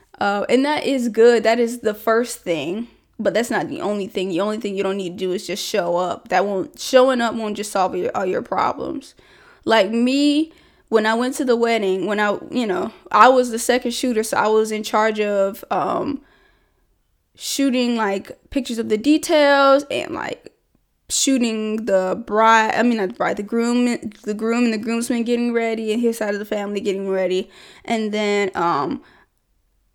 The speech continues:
I shot, like, photos at the, at the ceremony as well, but I was, like, off to the side.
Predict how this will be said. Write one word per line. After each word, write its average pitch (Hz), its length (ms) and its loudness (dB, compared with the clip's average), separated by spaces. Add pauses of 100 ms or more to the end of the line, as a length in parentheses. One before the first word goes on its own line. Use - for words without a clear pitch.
(180)
I 240 220 8
shot, - 520 -2
like, 214 200 -2
photos 254 440 6
at 240 160 2
the, 214 160 0 (220)
at 233 180 -2
the 220 160 0
ceremony 233 600 2
as 214 120 -4
well, 196 180 2
but 190 120 -2
I 202 120 2
was, 214 140 -4
like, - 300 -4 (220)
off 208 320 0
to 202 120 0
the 196 100 -4
side. 208 600 -2